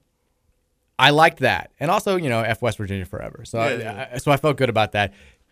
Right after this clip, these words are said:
Speaker 1: Slovis looked kind of like the mixed bag that he was at U S C.
Speaker 2: Yep.
Speaker 1: At times, very good, but when you got any sort of pressure on him whatsoever,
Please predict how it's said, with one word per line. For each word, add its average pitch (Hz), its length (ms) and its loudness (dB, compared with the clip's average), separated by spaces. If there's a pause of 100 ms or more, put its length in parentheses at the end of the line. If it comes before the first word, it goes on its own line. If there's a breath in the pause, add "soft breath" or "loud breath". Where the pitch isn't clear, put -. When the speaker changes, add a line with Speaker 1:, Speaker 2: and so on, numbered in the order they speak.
(200)
Speaker 1:
Slovis 185 440 4
looked 147 480 0
kind 147 260 0
of 127 160 -6 (160)
like 135 180 -2
the 127 80 -2
mixed 127 240 0
bag 127 220 2
that 117 80 -2
he 120 80 0
was 117 180 -2
at 120 80 -10
U 120 140 -2
S 110 140 -4
C. 123 300 -2
Speaker 2:
Yep. 120 140 -12 (220)
Speaker 1:
At 120 140 -4
times, 131 400 0
very 120 340 2
good, 127 480 0 (260 soft breath)
but 127 100 -2
when 123 140 0
you 120 60 0
got 123 160 4
any 127 140 0
sort 123 160 0
of - 80 -4
pressure 120 260 -2
on 117 100 2
him 110 100 -2
whatsoever, 113 680 -2